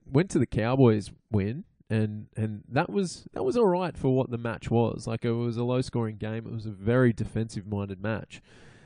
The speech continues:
Um, but yeah, this, I, I think if the Sharkies can start well,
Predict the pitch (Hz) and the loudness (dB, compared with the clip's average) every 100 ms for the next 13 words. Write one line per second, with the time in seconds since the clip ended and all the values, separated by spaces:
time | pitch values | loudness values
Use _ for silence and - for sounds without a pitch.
0 | - 101 98 98 101 - _ - 98 104 | -6 0 2 0 -2 -14 _ 2 2 2
1 | 110 101 98 110 107 - - _ _ _ | 0 -2 -6 -10 -10 -14 -20 _ _ _
2 | - 104 - _ _ - - 113 110 - | -10 -10 -12 _ _ -8 -2 0 -2 -4
3 | _ _ _ _ - - 101 - 123 139 | _ _ _ _ -8 -2 -2 2 2 2
4 | 151 123 120 107 - 110 98 92 117 - | -2 -6 -4 -6 -2 -2 -2 0 0 0